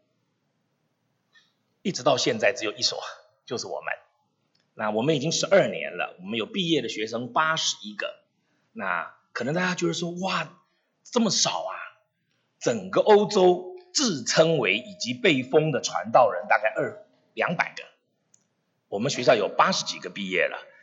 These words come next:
而真正受过神学训练的，在欧洲的华人传道人才一百多位，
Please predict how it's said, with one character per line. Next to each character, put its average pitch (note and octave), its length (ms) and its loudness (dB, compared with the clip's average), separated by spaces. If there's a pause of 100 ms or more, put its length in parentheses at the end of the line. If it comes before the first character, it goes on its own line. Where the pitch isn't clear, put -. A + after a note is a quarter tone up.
(260)
而 C3 100 6
真 A3+ 240 6
正 G#3+ 160 6
受 G3 160 8
过 D#3+ 120 2
神 G3+ 300 2
学 A#2+ 220 0
训 C#3+ 320 0
练 A2 180 -2
的， F#2+ 80 -4
在 B2 240 2
欧 F3+ 240 6
洲 D#3+ 260 4
的 G#2+ 360 4
华 A#2 240 4
人 C#3+ 180 2
传 - 220 -8
道 B2 120 4
人 F#2+ 200 -6
才 - 140 -12
一 G#3+ 140 -12
百 - 220 -12
多 G2+ 180 -6
位， G2 300 -4